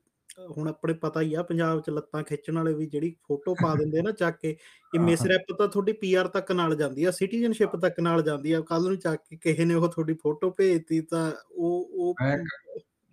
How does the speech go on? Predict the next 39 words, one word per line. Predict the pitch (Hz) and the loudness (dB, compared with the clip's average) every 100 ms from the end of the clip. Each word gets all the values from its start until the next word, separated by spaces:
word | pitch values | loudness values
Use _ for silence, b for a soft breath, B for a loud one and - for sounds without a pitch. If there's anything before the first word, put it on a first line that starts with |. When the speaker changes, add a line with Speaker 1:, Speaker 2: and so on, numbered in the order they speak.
| 131 | 0
Speaker 2:
ਮੈਂ | 135 | 2
ਇੱਕ | 143 | 2
ਕੱਲ੍ਹ | 143 143 143 165 | 0 2 4 6
ਹੀ | |
ਬਾਈ | 156 139 139 | 4 4 4
ਦਾ | 139 | 2
ਨਾ | 139 156 143 | 0 -2 0
ਵੀਜ਼ਾ | 127 123 | 0 2
ਆਇਆ, | 123 123 | 2 2
ਉਹਨੂੰ | 123 139 139 | 2 0 0
ਮੈਂ | 139 | -2
ਭੇਜਿਆ, | 135 139 117 117 | 0 -2 0 -2
ਮੈਂ | 117 117 | -2 -4
ਕਿਹਾ, | 120 127 | -2 0
"ਯਾਰ, | 127 | 0
ਮੈਨੂੰ | 127 127 135 135 b b b b b _ | 0 0 0 -2 b b b b b _
ਫੋਟੋ | - 139 170 | -2 2 4
ਭੇਜ | 165 147 | 6 4
ਦੀ | 135 | 4
ਪਾਸਪੋਰਟ | 135 139 127 143 139 | 4 2 2 0 0
ਦੀ, | 139 | 2
ਮੈਂ | 143 131 | 2 2
ਤਾਂ | 135 | 2
ਵੀਜ਼ਾ | 131 120 131 | 2 2 4
ਹੀ | |
ਵੇਖਣਾ," | 131 120 113 104 104 | 2 0 -4 -4 -4
ਹਨਾ? | 120 127 | -4 -2
ਮੈਂ | 123 123 | -2 0
ਕਿਹਾ, | 139 | 0
"ਅਸੀਂ | 127 131 | 0 0
ਤਾਂ | 143 | -2
ਫੋਟੋ | 120 123 151 | -2 -2 0
ਵੀ | 156 | 0
ਨਹੀਂ | 147 | -2
ਪਾ | 135 113 | -2 -4
ਸਕਦੇ | 101 104 104 | -4 -8 -6
ਨਾਲ | 107 104 104 | -4 -4 -4
ਖੜ | - 107 | -6 -8
ਕੇ | - | -10